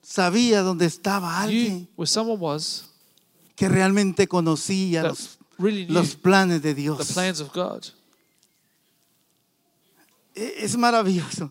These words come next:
Speaker 2: And it's marvelous.
Speaker 1: Ya Samuel había subido
Speaker 2: Samuel had gone up
Speaker 1: porque él sabía, Dios le había dicho que iba a mandar a Saúl.
Speaker 2: because God knew,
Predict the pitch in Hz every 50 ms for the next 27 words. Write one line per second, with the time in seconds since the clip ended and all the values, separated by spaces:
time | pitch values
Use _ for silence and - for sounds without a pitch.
0 | _ _ - - 180 180 170 - 175 190 202 202 180 151 139 135 - - - -
1 | - _ _ _ _ _ _ _ _ _ _ _ _ _ _ _ _ _ _ _
2 | _ _ _ _ _ _ _ _ _ _ _ _ _ _ - 151 123 160 170 170
3 | 170 175 175 180 - - _ _ _ - - - 180 170 180 180 202 208 208 202
4 | 208 208 208 196 - - 214 190 185 226 233 220 202 196 202 220 220 175 _ _
5 | - - - - 190 208 214 208 196 170 185 170 147 160 202 220 233 233 247 254
6 | 247 - - _ _ _ _ - _ _ _ _ _ _ _ _ _ _ _ _
7 | _ _ _ _ _ _ _ _ _ _ - 185 175 156 - 208 190 175 202 202
8 | 196 202 208 196 185 180 160 180 208 202 202 214 208 202 202 202 196 196 208 214
9 | 190 - - 190 - - 175 175 170 180 - - _ _ - - 208 185 196 208
10 | 202 196 196 196 185 196 196 190 170 151 151 180 165 156 143 139 170 - - 160
11 | 147 143 - 190 208 208 196 160 160 196 214 226 -